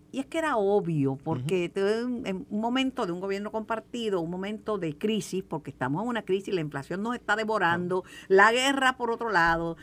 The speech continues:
Speaker 1: el aumento en todos los renglones, el ibu que es altísimo, las planillas que vienen por ahí, pagamos las tasas contributivas más altas de, yo creo que de, del continente. Tú traer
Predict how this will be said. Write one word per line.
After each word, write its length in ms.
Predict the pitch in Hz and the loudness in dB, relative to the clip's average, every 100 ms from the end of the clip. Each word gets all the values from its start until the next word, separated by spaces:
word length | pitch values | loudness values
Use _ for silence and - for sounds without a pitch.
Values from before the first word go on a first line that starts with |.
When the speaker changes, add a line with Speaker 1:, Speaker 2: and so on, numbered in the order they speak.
| - | -10
Speaker 1:
el 120 | - 220 | 2 4
aumento 460 | 233 233 262 302 | 4 2 0 2
en 140 | 285 240 | 0 0
todos 360 | - 254 262 | 0 0 2
los 100 | 269 | 0
renglones, 720 | 262 247 190 170 156 160 156 165 | -2 -4 0 2 2 2 0 0
el 100 | 202 | 0
ibu 240 | 262 285 | -2 -2
que 80 | 285 | 0
es 60 | |
altísimo, 580 | 269 - 185 156 180 160 | 0 0 -2 -2 -4 0
las 140 | 175 202 | 0 -2
planillas 440 | 226 220 254 302 | 0 2 2 -2
que 120 | 269 | -2
vienen 180 | 262 262 | -4 -4
por 140 | 262 | -4
ahí, 120 | 240 254 | -4 -2
pagamos 360 | 240 240 262 | -2 0 0
las 140 | 226 208 | 0 -2
tasas 240 | 240 262 | -6 -6
contributivas 460 | 247 233 233 240 240 | -8 -6 -6 -2 -2
más 200 | 220 226 | 0 -2
altas 240 | 220 226 | 0 -2
de, 120 | 220 | -2
yo 100 | 202 | -4
creo 120 | 208 | -4
que 80 | 220 | -4
de, 120 | 208 208 | -6 -6
del 240 | 202 202 | -6 -6
continente. 580 | 202 220 262 269 277 185 - - - - - - - - - - - | -2 -2 -2 -2 -2 -6 -10 -20 -20 -20 -20 -20 -20 -20 -20 -20 -12
Tú 300 | 254 277 311 | -4 0 0
traer 540 | 294 285 285 302 302 | 2 4 4 4 0